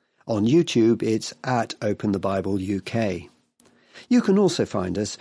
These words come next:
using the search on any of the sites, U K Open the Bible. Or you can always simply go to the Open the Bible website, that's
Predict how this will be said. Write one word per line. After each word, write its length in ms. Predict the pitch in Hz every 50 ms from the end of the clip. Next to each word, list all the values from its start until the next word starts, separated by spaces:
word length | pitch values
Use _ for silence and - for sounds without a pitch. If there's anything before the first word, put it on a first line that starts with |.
| - -
using 320 | - 131 120 107 92 107
the 100 | 107 104
search 460 | 98 - - 202 175 127 117 - - 123
on 160 | 120 117 120
any 320 | - - 180 196 185 143
of 120 | 120 - -
the 60 | -
sites, 520 | - - 110 92 92 92 - - - - - - - _ _ _ -
U 220 | 107 117 139 156
K 340 | 151 - 120 113 113 113 107 -
Open 340 | - 117 98 - - 110 127
the 80 | 127 120
Bible. 460 | - 101 92 87 87 - - - - _ _ _ _ _ _ _ _ _ _ _ _ _ _ _ - - - - -
Or 200 | 247 240 208 156
you 120 | 127 131
can 140 | - - 190
always 220 | 196 175 160 139 -
simply 280 | 151 135 123 - 131
go 220 | 110 - 139 123 117
to 160 | - - 113
the 180 | 110 113 110
Open 280 | 113 113 107 - 104 107
the 60 | 104
Bible 380 | 87 127 120 117 113 - 107 101
website, 580 | 117 170 180 180 - - 110 101 113 123 123
that's 340 | - 110 98 82 - - -